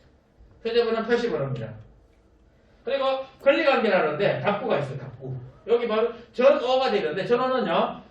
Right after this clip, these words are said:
이, 이것이 전단위 등기부야. 전등기가 뭐예요? 바인다시 등기부죠. 그래서 바인다시 등기부의 오 번 사항을 일 번에 옮겼다 이 소리입니다.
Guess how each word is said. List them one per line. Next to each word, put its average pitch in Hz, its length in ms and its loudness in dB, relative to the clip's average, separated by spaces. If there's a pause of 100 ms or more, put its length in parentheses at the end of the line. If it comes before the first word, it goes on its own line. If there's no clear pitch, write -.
(200)
이, 302 320 -8
이것이 339 240 -4
전단위 311 340 2
등기부야. 190 560 -2 (640)
전등기가 285 520 -2
뭐예요? 139 380 -2 (1400)
바인다시 214 380 0
등기부죠. 139 520 -8 (960)
그래서 233 220 -2 (240)
바인다시 233 600 0
등기부의 208 840 0 (180)
오 233 220 4
번 262 240 2
사항을 220 680 0 (200)
일 202 160 -8
번에 202 120 -2
옮겼다 165 340 -4
이 151 100 -8
소리입니다. 131 380 -8